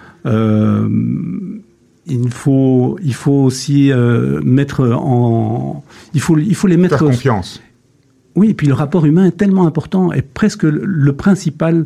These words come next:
Speaker 1: moteur pour eux aussi. C'est pas que l'argent. Si
Speaker 2: Non,
Speaker 1: vous n'en faites que
Speaker 2: bien sûr.
Speaker 1: l'argent, un jour ou l'autre, euh, de toute façon,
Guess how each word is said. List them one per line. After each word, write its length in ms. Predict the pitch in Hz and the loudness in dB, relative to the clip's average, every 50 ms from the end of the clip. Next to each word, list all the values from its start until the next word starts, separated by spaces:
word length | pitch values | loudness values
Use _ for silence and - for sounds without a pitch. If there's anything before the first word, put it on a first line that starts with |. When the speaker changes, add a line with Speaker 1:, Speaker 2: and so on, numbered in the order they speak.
| - - - | -4 -6 0
Speaker 1:
moteur 560 | - 135 151 151 151 151 175 170 180 180 - | 2 2 2 2 2 0 2 2 2 2 0
pour 240 | - - 135 117 143 | 0 -2 0 2 4
eux 60 | 147 | 4
aussi. 400 | 143 131 127 - - 143 139 135 - _ _ _ _ _ _ _ _ _ _ _ _ _ _ | 4 2 0 0 -2 -4 -4 -4 -8 _ _ _ _ _ _ _ _ _ _ _ _ _ _
C'est 180 | - - - | -6 -6 -4
pas 140 | - 247 226 | -2 -2 -2
que 100 | - - | 0 0
l'argent. 480 | 139 117 127 127 147 160 156 139 123 123 - - - - | 0 2 2 2 2 2 2 0 -2 -6 -10 -16 -20 -10
Si 140 | - - - | -4 0 2
Speaker 2:
Non, 60 | 180 | 4
Speaker 1:
vous 40 | 196 | 4
n'en 100 | 208 202 | 4 4
faites 160 | 190 220 214 208 | 4 2 0 0
que 80 | - | 0
Speaker 2:
bien 140 | 165 165 151 139 | 0 0 0 0
sûr. 120 | 147 180 | 2 2
Speaker 1:
l'argent, 240 | 196 190 170 156 151 | 2 2 2 2 2
un 40 | 147 | 0
jour 180 | 139 143 147 139 | 2 2 2 2
ou 80 | 139 135 | 2 4
l'autre, 400 | 143 151 160 160 160 160 - 143 | 4 4 2 2 0 0 -2 -2
euh, 380 | 127 123 120 120 120 127 131 | 0 2 2 2 0 0 0
de 120 | 131 127 127 | -2 -2 -4
toute 200 | 123 - 151 - | -4 -4 -6 -4
façon, 480 | - 135 123 - - 147 147 147 139 | -2 -2 -2 0 0 0 2 0 0